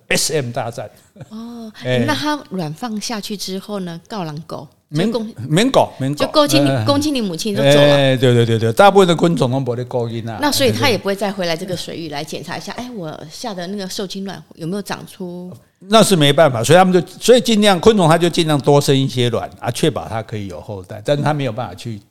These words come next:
Speaker 1: 去照顾它，
Speaker 2: 嗯。
Speaker 1: 它不像，呃，鸟类或是哺乳类会养自己的小孩这样子，对。那所以重点在这里，就是说，我们不讲蜻蜓点水嘛。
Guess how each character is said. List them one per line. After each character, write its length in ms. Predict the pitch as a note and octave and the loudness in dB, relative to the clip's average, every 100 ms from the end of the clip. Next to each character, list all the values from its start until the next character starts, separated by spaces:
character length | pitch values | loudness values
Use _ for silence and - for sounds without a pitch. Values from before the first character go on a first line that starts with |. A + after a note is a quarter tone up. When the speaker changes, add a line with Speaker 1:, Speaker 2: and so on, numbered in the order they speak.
| _ | _
Speaker 1:
去 160 | - A#2+ | -14 -8
照 240 | C3 G#2+ | -6 -6
顾 160 | G2+ G2+ | -8 -12
它， 140 | A2+ | -6
Speaker 2:
嗯。 20 | |
Speaker 1:
它 100 | A2 | 0
不 140 | D3 C#3 | 0 2
像， 260 | D#3+ D3 B2+ - - D#3+ | 2 0 -2 -12 -16 -10
呃， 100 | B2 | -6
鸟 260 | B2 A#2+ A2 | -4 -4 0
类 160 | C#3 D3 | 4 4
或 120 | D3 | 4
是 80 | C#3+ | 2
哺 220 | B2 C3 | -2 -2
乳 140 | G#2+ | -2
类 100 | A#2+ | -2
会 180 | A#2+ B2 | 0 0
养 200 | G#2 F2 | -4 -6
自 140 | F#2 B2 | -6 -6
己 60 | |
的 120 | G2 F#2 | -6 -8
小 200 | - D2+ | -10 -12
孩 240 | D2+ E2 | -14 -14
这 140 | G#2 | -14
样 120 | G2+ D2+ | -14 -16
子， 160 | C#2+ - _ G2 | -20 -20 _ -16
对。 160 | F#2+ - - - | -16 -16 -20 -16
那 500 | - D#3+ D#3 B2+ A2 - _ | -2 2 4 2 -4 -12 _
所 300 | - D#3 G3+ | 0 4 4
以 280 | D#3+ A2 D#2+ _ _ _ _ _ _ _ | 4 -2 -8 _ _ _ _ _ _ _
重 200 | A#3 C#3+ | 0 2
点 180 | A2 G2+ | -2 -4
在 140 | A#2 | -4
这 160 | - G2+ | -6 -10
里， 80 | |
就 120 | G#2+ A#2 | -12 -14
是 60 | |
说， 140 | A#2+ A2+ _ _ | -14 -16 _ _
我 100 | - | -10
们 240 | B2 C#3+ C#3+ | -6 -4 -4
不 80 | D3+ | -6
讲 180 | C3 G2+ | -6 -6
蜻 240 | - C#3 | -4 -2
蜓 220 | C#3+ A2 | -2 -6
点 220 | A2+ G2+ A#2 | -6 -8 -10
水 200 | G2+ | -12
嘛。 100 | - | -16